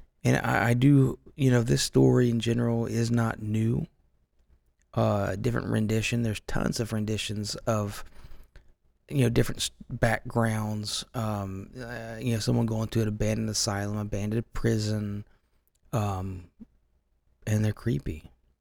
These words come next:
They're absolutely creepy stories. And, uh, <laughs> eh, the reason why I talk about it afterwards,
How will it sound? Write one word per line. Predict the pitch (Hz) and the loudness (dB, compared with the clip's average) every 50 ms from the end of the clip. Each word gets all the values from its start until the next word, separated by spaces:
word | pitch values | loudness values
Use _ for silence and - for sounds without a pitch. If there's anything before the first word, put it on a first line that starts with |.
| _ _ _ _ _ - - _ _ _ _ _ _ - | _ _ _ _ _ -20 -20 _ _ _ _ _ _ -6
They're | - 127 117 | -2 0 2
absolutely | 117 117 - - - 104 104 95 104 120 - - 117 101 | 2 2 0 -2 -4 -4 -2 -2 -2 -4 -2 -2 -4 -6
creepy | - - - 107 101 107 - 110 104 | -6 -8 -6 -4 -4 -2 -4 -4 -6
stories. | - - 101 98 107 107 92 85 - - - - _ _ _ _ _ _ _ _ _ _ _ _ _ _ _ _ _ _ _ _ _ _ - | -6 -6 -6 -4 -4 -4 -4 -8 -12 -18 -20 -20 _ _ _ _ _ _ _ _ _ _ _ _ _ _ _ _ _ _ _ _ _ _ -4
And, | 117 110 110 110 107 104 104 | -2 0 0 0 0 -2 -2
uh, | 104 - - - - - - - - - - | -4 -4 -6 -6 -8 -10 -12 -14 -14 -16 -12
<laughs> | - - - - - - | -8 -8 -8 0 10 10
eh, | 240 - - - 185 170 143 123 113 110 - _ - - - - - - _ _ _ _ _ _ - | 10 10 10 6 6 6 6 4 2 -2 -8 _ -20 -20 -20 -20 -20 -20 _ _ _ _ _ _ -8
the | 147 147 - - - - 113 147 151 | -6 -6 -6 -6 -6 -4 0 4 4
reason | 156 143 135 | 4 6 6
why | 139 127 | 4 2
I | |
talk | - - 123 123 | 4 4 2 4
about | 117 120 113 | 4 2 0
it | 104 | 0
afterwards, | 107 - - 101 98 101 101 101 98 98 - - | -2 -4 -6 -6 -4 -4 -4 -4 -4 -6 -6 -8